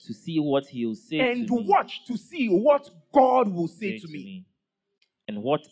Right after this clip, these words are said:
Speaker 1: I will answer when I
Speaker 2: And
Speaker 1: am
Speaker 2: what
Speaker 1: corrected."
Speaker 2: I'll answer. Pause there. He says, "I have been given an instruction as a watchman." In this new year, in the grace that has been released for watchfulness,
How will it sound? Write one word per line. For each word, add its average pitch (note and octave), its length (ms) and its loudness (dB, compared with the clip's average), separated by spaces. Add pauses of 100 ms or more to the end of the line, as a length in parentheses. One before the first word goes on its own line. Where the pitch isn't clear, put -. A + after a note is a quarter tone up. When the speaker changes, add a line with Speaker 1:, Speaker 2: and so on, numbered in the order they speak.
(100)
Speaker 1:
I A2+ 100 0
will G#2+ 300 -2
answer B2+ 380 -6
when B2+ 180 -6
I B2 60 -6
Speaker 2:
And G#2 160 -4
Speaker 1:
am G#2 40 -6
Speaker 2:
what G#2+ 160 0
Speaker 1:
corrected." A2 400 -6
Speaker 2:
I'll D3 80 -14
answer. D3 320 -20 (140)
Pause G3+ 240 -2
there. B2 140 -8 (920)
He A#3+ 80 -4
says, C4+ 380 0 (880)
"I B3+ 100 2
have B3+ 180 2
been A#3+ 220 -6
given F#4+ 420 0
an G#3 140 0
instruction B3+ 760 -4
as - 180 -10
a F#3 60 0
watchman." E3+ 520 -2 (1000)
In C#4 180 -2
this G4+ 240 -2
new D4+ 200 0
year, G#3 380 0 (420)
in B3+ 200 -2
the A#3 140 0
grace A3 640 -2
that C4+ 160 2
has G3+ 160 0
been G3+ 180 -4
released G#3 420 0
for F3 140 -2
watchfulness, E3+ 640 -6